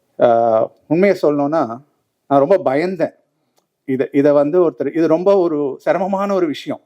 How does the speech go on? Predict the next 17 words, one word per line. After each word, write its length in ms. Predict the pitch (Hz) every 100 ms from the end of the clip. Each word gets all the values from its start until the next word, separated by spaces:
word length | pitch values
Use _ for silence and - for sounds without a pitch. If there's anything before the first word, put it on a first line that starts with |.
| _ _
இதை, 200 | 123 117
இதை, 200 | 123 113 117 -
இதை 220 | - 135
எக்ஸிக்யூட் 340 | 123 156 151 139
பண்றது, 380 | - 120 107 131 - _ _ _ _ _
இதை 200 | 160 156
இவங்க 220 | 143 139
எப்படி 180 | 135 170
பண்ண 240 | 160 143 143
போறாங்க 460 | 131 123 120 120 - _ _ _ -
அப்படின்னு 240 | 127 175
ஒரு 160 | 151 123
சின்ன 300 | 151 175 131
பயம் 260 | 120 151
எனக்கு 260 | 160 131 120
இருந்துட்டே 280 | 127 127 147
இருந்தது. 460 | 123 107 110 202